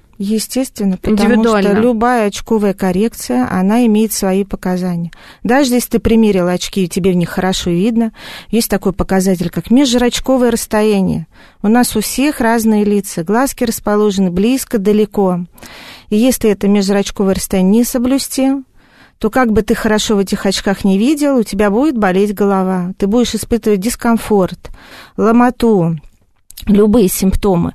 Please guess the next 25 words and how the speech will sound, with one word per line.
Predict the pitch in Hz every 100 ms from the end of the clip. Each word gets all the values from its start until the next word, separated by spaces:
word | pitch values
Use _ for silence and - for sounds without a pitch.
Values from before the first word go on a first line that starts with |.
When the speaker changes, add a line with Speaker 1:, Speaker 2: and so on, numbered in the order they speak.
| - -
Speaker 1:
И | 190
вроде | 196 262 240
бы | 233
ты | - 285
видишь, | 302 233 180
читать | - 226 247 247
можешь, | 233 262 233 196 -
но | 214
тебе | - 214 262
некомфортно. | 247 214 226 202 - 190 190 - 190 190 _ _ _
Очки | - 202 - 285
должны | 262 247 233
быть | 220 226
подобраны | 175 180 208 226 220
специалистом. | 202 - 196 - 202 190 180 - 202
Есть | 330 -
специальный | 311 - 262 202
специалист, | - 226 294 359
кстати, | - 247 226
это | 208
не | 233
обязательно | 247 240 190
должен | 202 190
быть | 196 208
офтальмолог. | - 233 262 370 311